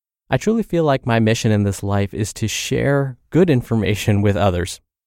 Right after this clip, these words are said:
But before I could do that, I knew I needed the credentials to back that up.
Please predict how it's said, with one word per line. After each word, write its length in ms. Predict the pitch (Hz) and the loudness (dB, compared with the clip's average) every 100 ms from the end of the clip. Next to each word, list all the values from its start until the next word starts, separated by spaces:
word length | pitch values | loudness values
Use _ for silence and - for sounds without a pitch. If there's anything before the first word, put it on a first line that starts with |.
| _ _ _ | _ _ _
But 120 | 120 | -2
before 320 | 131 - 226 | -2 0 2
I 80 | 208 | 0
could 240 | - 123 | 0 -4
do 180 | 107 143 | 2 2
that, 320 | 127 101 98 - _ - | 4 2 2 -4 _ -8
I 140 | 123 | -2
knew 180 | 131 165 | 2 2
I 80 | 160 | 4
needed 300 | 139 123 117 | 2 0 -2
the 80 | 113 | -2
credentials 580 | 107 104 104 104 98 | 2 2 2 0 -4
to 100 | - | -4
back 260 | 98 92 92 | -2 -2 -2
that 180 | 92 95 | -4 0
up. 200 | 113 | 0